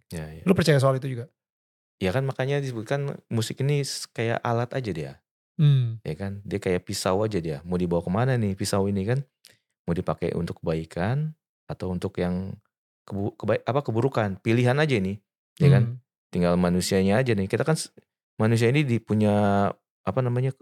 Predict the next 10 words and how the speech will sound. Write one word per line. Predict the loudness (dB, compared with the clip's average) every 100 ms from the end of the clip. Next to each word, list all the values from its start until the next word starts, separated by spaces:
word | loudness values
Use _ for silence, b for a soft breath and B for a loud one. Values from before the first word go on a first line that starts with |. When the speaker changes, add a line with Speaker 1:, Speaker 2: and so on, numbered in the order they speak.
| _
Speaker 1:
kemampuan | -2 0 0
untuk | -2 -2
memilih | 0 0 0 -2
kan? | -6 -2
Speaker 2:
Hmm. | 2 2 0 -4 -20 _
Speaker 1:
Memilih | 0 2 2 0
untuk | -4 -6 -2
yang | -2 0 -2 -4
jalan | -2 0 0 0
yang | -2